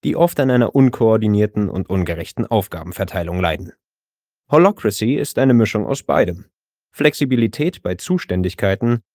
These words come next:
und Aufgaben kombiniert mit einer klaren und eindeutigen Unternehmensrichtung. So schafft es dieses Modell, den Anforderungen unserer modernen, dynamischen und sich ständig verändernden Welt gerecht zu werden.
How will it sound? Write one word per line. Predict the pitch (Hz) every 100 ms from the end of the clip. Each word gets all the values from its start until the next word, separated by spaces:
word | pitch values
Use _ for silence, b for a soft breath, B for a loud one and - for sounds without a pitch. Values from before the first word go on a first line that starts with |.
| _
und | 131 -
Aufgaben | 175 190 - 143 151 147
kombiniert | - 110 90 90 117 -
mit | 107
einer | - 98
klaren | 98 - 104 104 110
und | 95 92
eindeutigen | 90 90 85 87 95 95
Unternehmensrichtung. | 82 101 117 113 82 - - - - - _ _ _ _ _ _ _ _ _ -
So | 185
schafft | 202 202 -
es | 110
dieses | - 87 87
Modell, | 98 85 95 147
den | 165 101 -
Anforderungen | 104 101 101 98 104 139 151
unserer | 131 117 107
modernen, | 107 98 98 110 139 135
dynamischen | 101 90 98 98 - 101 101
und | 101 117
sich | 123 -
ständig | 113 135 123 -
verändernden | - - 101 90 87 85
Welt | 90 110 -
gerecht | 147 131 98 -
zu | -
werden. | - - 107